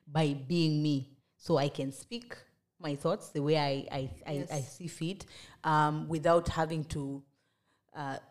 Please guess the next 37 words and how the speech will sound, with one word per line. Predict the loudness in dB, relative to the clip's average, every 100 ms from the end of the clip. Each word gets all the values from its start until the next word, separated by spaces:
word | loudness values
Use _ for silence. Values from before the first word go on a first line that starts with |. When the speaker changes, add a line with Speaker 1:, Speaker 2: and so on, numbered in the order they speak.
| _ _ _ _
Speaker 1:
sound | 2 4 6
chauvinistic, | 6 6 8 8 8 0 -6
so | 0 2
that, | 2 2 4
okay, | 4 4
guys | 2 2
are | 0
like, | 0 2
'Oh, | 2 2
oh, | -2
she | -2 -8
said,' | -8 -6 -6 -6
eh, | -8 -8 -14
and | -20
today | _ -6 -4
she | -2 -4
was, | -4 -4
you | -4
know," | -2 -2
and | 0
then | -2
people | -2 -6 -4
are | -2
like, | -4 -8
"Hey, | -8
nowadays | -8 -10 -10 -12 -14
you're | -18 -20
a |
bit | -12 -8
more | -4 -4
aggressive, | -2 -4 -4 -6 -8
you | -6
know?" | -6 -6
Speaker 2:
<laughs> | -8 -6 -8 -10 -10 -2
Speaker 1:
And |
I'm | 2
like, | 4 2 0 -12